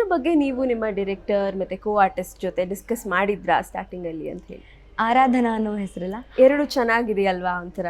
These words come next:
Speaker 1: ಅನ್ನೋದನ್ನ?
Speaker 2: <laughs> ಆ, ಇಲ್ಲ, ನಂಗೆ ಆರಾಧನಾ ಅಂತ ಹೇಳಿದ ತಕ್ಷಣ ನಂಗೆ actually ಅದ್, ಅದ್ ಇಷ್ಟ ಆಯ್ತು ಹೆಸರು.
Speaker 1: ಹ್ಮ್.
Speaker 2: Something ಒಂಥರ ಯುನೀಕ್ ಆಗಿದೆ ಅಂತ.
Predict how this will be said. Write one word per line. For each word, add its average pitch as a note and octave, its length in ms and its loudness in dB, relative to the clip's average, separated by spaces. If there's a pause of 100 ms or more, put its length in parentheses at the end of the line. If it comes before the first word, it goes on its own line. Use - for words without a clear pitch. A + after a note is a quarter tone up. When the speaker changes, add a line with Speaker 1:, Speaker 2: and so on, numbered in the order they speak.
Speaker 1:
ಅನ್ನೋದನ್ನ? E3+ 360 -12
Speaker 2:
<laughs> B3 720 2 (640)
ಆ, - 220 -8
ಇಲ್ಲ, A3+ 280 4 (180)
ನಂಗೆ C4+ 200 4
ಆರಾಧನಾ C4 520 6
ಅಂತ B3 180 0
ಹೇಳಿದ B3 340 2
ತಕ್ಷಣ A#3 260 -2
ನಂಗೆ G#3+ 400 -4
actually B3 320 -2
ಅದ್, F#3 200 4
ಅದ್ A#3+ 120 4
ಇಷ್ಟ - 280 -2
ಆಯ್ತು G#3 300 -2
ಹೆಸರು. G3 340 -4
Speaker 1:
ಹ್ಮ್. B3 440 -8 (400)
Speaker 2:
Something B3 280 4
ಒಂಥರ A#3 280 4
ಯುನೀಕ್ A3+ 360 2
ಆಗಿದೆ F#3 260 0
ಅಂತ. E3+ 340 -6